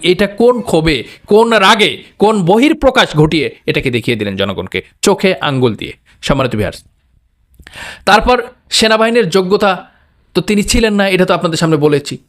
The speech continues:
তিনি সেনা প্রধান হওয়ার যোগ্যতা ছিলেন না। তিনি সেনা প্রধান হয়েছেন শেখ হাসিনার ফুফাতো বোনের জামাই হিসাবে স্বৈরাচারী কোটায় তিনি সেনা পা-, প্রধান হয়েছেন। এখন এই সেনা প্রধান কী কাজ করবে, কার কাজ করবে, কেন করবে, হাজারো কেন, তিনি কিন্তু বলেছেন ইপ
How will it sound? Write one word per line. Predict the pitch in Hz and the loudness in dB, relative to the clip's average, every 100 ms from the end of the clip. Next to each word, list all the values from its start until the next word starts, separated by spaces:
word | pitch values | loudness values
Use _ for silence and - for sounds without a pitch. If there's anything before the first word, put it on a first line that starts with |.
| - | -6
তিনি | 135 | -2
সেনা | 151 143 | -2 -2
প্রধান | 135 143 139 131 | -2 -2 0 0
হওয়ার | 135 123 | -2 -2
যোগ্যতা | 127 131 120 | -4 -4 -4
ছিলেন | - 104 | -4 -4
না। | 95 - - - - | -6 -10 -20 -12 -2
তিনি | 131 143 143 _ _ | 0 0 -4 _ _
সেনা | - 131 | -4 -2
প্রধান | 123 131 135 139 | 0 0 2 2
হয়েছেন | 139 143 170 | 0 0 -4
শেখ | - 131 | -2 -2
হাসিনার | 127 127 117 - - - | -2 -2 -4 -6 -8 0
ফুফাতো | 185 180 175 151 | 0 0 0 0
বোনের | 135 135 147 | 0 -2 -2
জামাই | 135 117 139 | -2 0 0
হিসাবে | 135 151 156 190 - | -2 -2 -4 -6 -8
স্বৈরাচারী | - 185 185 170 143 | -4 0 0 0 -2
কোটায় | 127 117 117 | 0 -2 -2
তিনি | 113 110 | -6 -6
সেনা | - 110 | -4 -2
পা-, | 113 101 | -2 -4
প্রধান | - 131 113 | -2 -2 -2
হয়েছেন। | 101 98 - _ _ _ - - - | -6 -10 -16 _ _ _ -20 -20 -6
এখন | - 208 247 196 - - | -2 0 0 -2 -10 -4
এই | 202 240 | 0 2
সেনা | 247 240 | 2 0
প্রধান | 214 208 196 175 175 - | 2 2 2 0 -4 -6
কী | 214 | -2
কাজ | 208 185 | -2 -2
করবে, | 196 185 185 | 2 2 2
কার | 180 175 | 0 -2
কাজ | 185 180 | -2 -2
করবে, | - 175 170 | 0 0 0
কেন | 165 180 190 | 0 0 0
করবে, | 185 175 165 165 - | 0 2 2 0 0
হাজারো | - 233 294 | 0 4 4
কেন, | 294 226 190 120 - - - | 4 0 -2 -6 -10 -20 -8
তিনি | 202 220 | -4 -2
কিন্তু | 226 202 | 0 0
বলেছেন | 165 165 160 120 - _ | 0 0 -2 -4 -6 _
ইপ | 160 202 | -2 -2